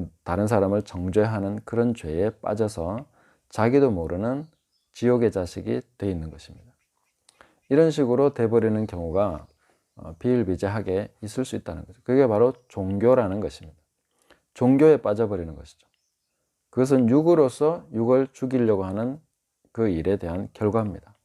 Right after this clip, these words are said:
그 차라리 실패했으면 하나님 앞에 회개할 수 있는데 그걸 성공적으로 해낸 사람들은 그 육체의 교묘한 속임수, 외식에 빠지는 거죠.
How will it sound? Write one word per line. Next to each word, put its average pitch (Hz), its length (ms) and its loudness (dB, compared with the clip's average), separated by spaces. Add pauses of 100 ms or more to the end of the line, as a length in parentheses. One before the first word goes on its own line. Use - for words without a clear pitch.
(340)
그 131 240 -6
차라리 165 400 4
실패했으면 120 960 -4 (440)
하나님 113 380 -2
앞에 87 200 -6
회개할 120 480 2
수 - 120 -16
있는데 151 600 -12
그걸 120 240 -2
성공적으로 131 640 2
해낸 127 300 -2
사람들은 101 640 -8 (720)
그 123 500 2
육체의 120 640 2
교묘한 101 640 -4
속임수, 117 600 -4 (100)
외식에 110 680 0
빠지는 90 360 -6
거죠. - 220 -20